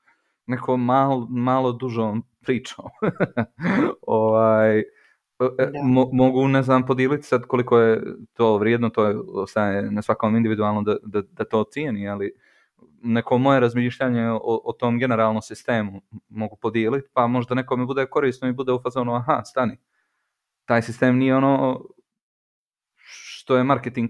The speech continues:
Speaker 1: pitch za njega, nego je u stvari nešto drugo, jel?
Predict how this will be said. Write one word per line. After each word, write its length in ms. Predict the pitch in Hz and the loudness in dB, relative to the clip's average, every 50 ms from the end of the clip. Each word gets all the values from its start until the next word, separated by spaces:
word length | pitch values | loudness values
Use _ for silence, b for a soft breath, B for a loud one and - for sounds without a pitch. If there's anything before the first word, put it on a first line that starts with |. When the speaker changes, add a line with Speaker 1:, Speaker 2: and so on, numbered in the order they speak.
| - - | -4 -4
Speaker 1:
pitch 240 | 185 185 - - | -6 -6 -8 -12
za 160 | 101 98 104 104 | -10 -8 -6 -6
njega, 340 | 107 110 120 139 160 160 | -6 -6 -8 -6 -6 -6
nego 260 | 160 156 151 143 151 151 | -6 -6 -6 -4 -4 -2
je 360 | 147 147 147 147 147 - - _ _ _ _ _ _ - | -2 -2 -4 -6 -8 -10 -16 _ _ _ _ _ _ -20
u 60 | 123 | -4
stvari 280 | - 151 135 131 131 | 0 0 2 2 2
nešto 240 | 131 131 127 - 139 | -2 -4 -6 -8 -8
drugo, 400 | 127 135 - - - - 117 117 - _ _ - | -8 -8 -8 -10 -10 -14 -16 -18 -20 _ _ -16
jel? 220 | 101 98 - 117 | -14 -12 -12 -12